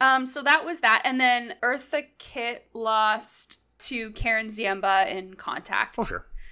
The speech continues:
Speaker 1: So,
Speaker 2: Yeah.
Speaker 1: so there we go.
Speaker 2: It's like, it's a year where there's a lot of stuff being set up. And then
Speaker 1: Yes.
Speaker 2: some of it, some of it happens and some of it doesn't 'cause nine eleven and everything changes.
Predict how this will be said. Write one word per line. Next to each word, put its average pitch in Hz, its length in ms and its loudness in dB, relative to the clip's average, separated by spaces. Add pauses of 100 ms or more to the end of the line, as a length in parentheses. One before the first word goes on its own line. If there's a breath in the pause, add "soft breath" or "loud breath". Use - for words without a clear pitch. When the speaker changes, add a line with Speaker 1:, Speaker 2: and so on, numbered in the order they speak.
(120)
Speaker 1:
So, 190 480 0
Speaker 2:
Yeah. 180 120 -8 (120)
Speaker 1:
so 233 180 -2
there 226 160 -4
we 262 80 -6
go. 277 240 0
Speaker 2:
It's - 100 -2
like, 254 120 6
it's 233 180 4
a 214 60 4
year 202 320 2
where 233 100 6
there's 170 160 2
a 160 40 0
lot 151 260 6
of 170 60 -2
stuff 135 360 0
being 123 240 -2
set 110 300 0
up. - 200 -6
And 226 140 -14
then 226 200 8
Speaker 1:
Yes. 131 100 2
Speaker 2:
some 165 180 6
of 143 100 4
it, 143 200 6
some 175 180 4
of 156 60 0
it 143 100 4
happens 139 280 4
and 110 60 -6
some 147 120 -2
of 139 80 4
it 143 80 0
doesn't 120 360 2
'cause 107 220 -6
nine 117 140 2
eleven 107 260 2
and 98 80 0
everything 107 260 -4
changes. 92 500 -6